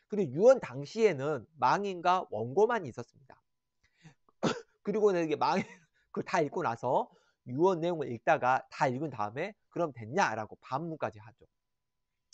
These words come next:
각 부동산은 어쨌든 이 유언에 따른 내용은 안 되고 그 배우자, 그다음에 원고 피고들, 공동상속인에게 모두에게 각각 상속등기가 모두 맞춰진 상태였습니다. 그러니까 원고가 "나 이거는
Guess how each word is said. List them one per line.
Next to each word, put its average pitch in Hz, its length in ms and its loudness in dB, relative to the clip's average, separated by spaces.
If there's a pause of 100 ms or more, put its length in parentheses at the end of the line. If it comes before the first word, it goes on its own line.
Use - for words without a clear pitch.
(540)
각 - 280 -4
부동산은 170 760 -2 (180)
어쨌든 214 680 0 (160)
이 131 260 -8
유언에 202 480 2
따른 160 340 4
내용은 147 340 0
안 104 260 -12
되고 147 460 4 (400)
그 127 420 -2
배우자, 160 640 4
그다음에 131 380 -4
원고 135 340 -2
피고들, 165 440 -4
공동상속인에게 143 720 -8
모두에게 123 420 -8
각각 - 420 -6
상속등기가 135 500 -12
모두 120 240 -10
맞춰진 156 500 -8
상태였습니다. 131 760 -10 (480)
그러니까 226 720 2 (220)
원고가 156 580 -2 (380)
"나 220 220 4
이거는 202 760 0